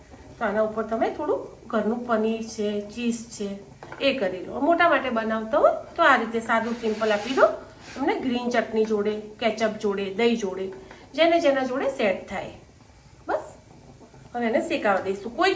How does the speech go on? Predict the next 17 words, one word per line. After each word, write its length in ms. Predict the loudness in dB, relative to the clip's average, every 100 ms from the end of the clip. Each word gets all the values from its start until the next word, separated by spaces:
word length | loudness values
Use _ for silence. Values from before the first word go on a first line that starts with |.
| 4
તેલ 180 | 2 4 0
નહીં, 140 | 4
કશું 500 | 8 8 6 0 -2 0
જ 40 | -4
નહીં. 140 | -6 -12 -20 -20 -20 -20 -6
નોર્મલ 360 | 0 0 0 -2
આ 60 | -2
રીતે 180 | -2 -4
આપણે 180 | -4 -4
એને 140 | -4 -2
શેકી 280 | -2 -2 -2
લઈશું. 300 | -4 -12 -20 -20 -20 -20 -20 -20 -14
ચલો, 120 | -12 -14 -16 -18 -20 -20 -14 2 6
સાચવીને 440 | 6 4 0 -2 0
ફેવરી 320 | -2 -4 -8 -10
લઈશું 280 | -14 -14 -16
ફ્રેન્ડ. 240 | -16 -16